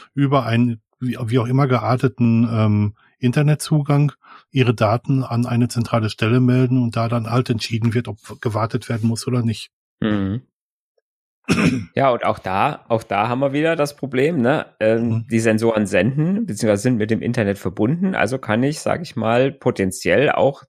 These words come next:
Speaker 2: se-, mich von außen mit den Sensoren kon-, konnektieren
Speaker 1: Mhm.
Speaker 2: oder kann irgendwelche, äh, falschen Daten senden, äh, oder, ähm, sag ich mal, auch dem Empfänger s-, vorgaukeln, dass irgendwelche Daten vom Sensor kommen, die gar nicht so stimmen.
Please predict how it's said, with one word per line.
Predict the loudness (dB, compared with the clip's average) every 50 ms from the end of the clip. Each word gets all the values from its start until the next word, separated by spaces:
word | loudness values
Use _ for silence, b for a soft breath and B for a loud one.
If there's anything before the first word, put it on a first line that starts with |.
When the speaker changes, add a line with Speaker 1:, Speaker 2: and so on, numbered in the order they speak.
| _ _
Speaker 2:
se-, | _ -14 -8 -6 -2 -2
mich | -2 -2 0
von | -2 -2 0
außen | 2 2 2 2 2 0 -2
mit | 0 0 0
den | -2 0
Sensoren | 0 0 0 0 0 -2 -2 -2 -2 -4
kon-, | -4 -4 -6 -4 -4 -8 -10 -6
konnektieren | -2 0 2 2 0 -2 -4 -6 -4 0 0 0 2 0 0 -2 -4 B B B B B B B
Speaker 1:
Mhm. | 0 2 2 2 2 2
Speaker 2:
oder | 2 0 2 2 0 -2 -2
kann | -4 -2 -2 -2 0 0 -2 -4 -4 _
irgendwelche, | -2 0 0 -2 -2 0 0 0 0 0 0 0 2 2 2 0 -2 -6 -8 _
äh, | -6 -4 -4 -4 -6
falschen | -4 -2 -2 -2 -2 -2 -4 -6 -4
Daten | -2 -2 -2 -2 -2 -4 -4 -4 -4 -6 b b b b b b b b b _
senden, | -6 -4 0 0 2 2 0 -2 -2 -2 0 0 0 0 -2 -4 -10 -14 _ _ _
äh, | -6 -2 0 0 0 0 0
oder, | 0 -2 0 2 2 2 2 2 2
ähm, | 2 2 2 2 0 0 -2 -4
sag | -2 -2 -2 -2 -2
ich | -4 -4 -2
mal, | 0
auch | 0 0 -2
dem | 0 0 0 0
Empfänger | 0 -2 -4 -2 -2 0 0 2 0 0 -2 -6 -10
s-, | -16 -10 -8 -8
vorgaukeln, | -6 -2 0 0 0 2 2 0 0 2 0 0 0 0 2
dass | 0 0 0 0
irgendwelche | -2 -2 0 2 0 0 0 0
Daten | 0 0 0 0 -2 -4 -6
vom | -4 -4 -2
Sensor | 0 0 0 2 0 0 -2 -2
kommen, | -2 0 0 0 0 -2 -2 -2
die | -2 0
gar | 0 0 0
nicht | 0 -2 -4 -6
so | -6 -6 -6
stimmen. | -2 -2 -2 0 0 -2 -6 -10